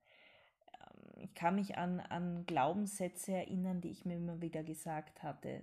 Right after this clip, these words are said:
„Du schaffst das“ oder „Sieh nach vorne“ oder „Bald siehst du das Licht am Ende des Tunnels“. Das sind alles Affirmationen, die im Prinzip die Selbstwirksamkeit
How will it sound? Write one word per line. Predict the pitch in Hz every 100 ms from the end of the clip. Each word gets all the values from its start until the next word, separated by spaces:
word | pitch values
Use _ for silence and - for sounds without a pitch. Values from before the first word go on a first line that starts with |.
| -
„Du | -
schaffst | - 180 185 - - -
das“ | 170 165 - -
oder | - - - - - - - -
„Sieh | - - 233
nach | 208 185 -
vorne“ | - 196 185 180 180 175 175 180 185 - - - - _
oder | - 160 160 160
„Bald | - 165 180 185 180 -
siehst | - 180 - -
du |
das | - 160 -
Licht | 165 -
am | 143
Ende | 104 151 147
des | 147 -
Tunnels“. | - 202 190 196
Das | 170 -
sind | 175 - -
alles | 165 214 214 - -
Affirmationen, | - 190 - 202 196 196 165 165 190 190 185
die | -
im | 180
Prinzip | - 170 - 180 -
die | 170
Selbstwirksamkeit | - 160 - - - 175 175 - 180 175 - 170 -